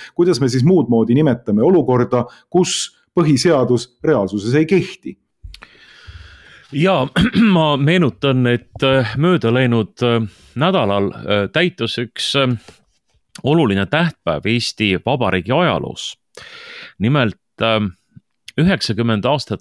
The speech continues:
Speaker 2: tagasi, aastal tuhat üheksasada kolmkümmend neli sügisel, oktoobris, äh, suruti Eesti parlament Riigikogu vaikivasse olekusse.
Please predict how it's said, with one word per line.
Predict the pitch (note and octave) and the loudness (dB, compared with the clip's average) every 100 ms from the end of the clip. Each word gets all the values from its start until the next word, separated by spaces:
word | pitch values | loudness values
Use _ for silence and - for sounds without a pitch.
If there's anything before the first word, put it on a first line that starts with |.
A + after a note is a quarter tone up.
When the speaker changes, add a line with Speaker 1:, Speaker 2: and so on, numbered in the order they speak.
| _ | _
Speaker 2:
tagasi, | F3+ G#3 C3 G2 A2+ G2 - _ _ - - - - | -2 0 -2 0 -2 -4 -10 _ _ -20 -20 -14 -4
aastal | D#3+ E3 - B2+ G#2 | -2 -2 -2 -4 -2
tuhat | A#2 A#2 G#2 | -2 -2 -2
üheksasada | E3 D#3+ - A#2 B2 A2 A2+ G2 _ - | -2 -2 -4 -4 -4 -2 -2 -4 _ -4
kolmkümmend | C#3+ C#3 A2 G#2+ G#2 F#2 | -2 0 0 0 0 -2
neli | A#2+ D#3+ G#3 C3 F#2+ E2+ _ _ | -2 0 2 0 -2 -8 _ _
sügisel, | - E3+ F3 D3+ - A#2+ G2+ - _ _ _ _ | -6 -6 -4 -6 -4 -4 -4 -10 _ _ _ _
oktoobris, | G#2 - E3+ E3 A#2+ - - - - - - - - _ - | -14 -4 -2 -2 -4 -8 -14 -20 -20 -20 -20 -20 -20 _ -6
äh, | G#2+ | -4
suruti | G2 F3+ E3+ - _ - C3 A#2+ G#2 - _ _ _ _ _ - - _ _ | 0 0 0 -2 _ -4 0 0 -2 -10 _ _ _ _ _ -20 -20 _ _
Eesti | C3 E3 - - B2+ A2+ G#2 - _ - | -2 -2 -2 -2 -2 -2 -4 -18 _ -2
parlament | F3 G3+ B2+ A#2+ A2 - - - - | 0 0 0 0 -2 -8 -18 -18 -10
Riigikogu | G#2 D#3+ E3+ B2+ A#2 A2+ - A2 F#2+ - _ _ _ - - _ - | -2 -2 0 -2 -2 -4 0 0 -2 -8 _ _ _ -20 -20 _ -4
vaikivasse | E3+ - A#2 G#2+ G#2+ - | -4 -2 -4 -2 -4 -2
olekusse. | E3+ B2 - - - - | 0 0 -4 -14 -8 -8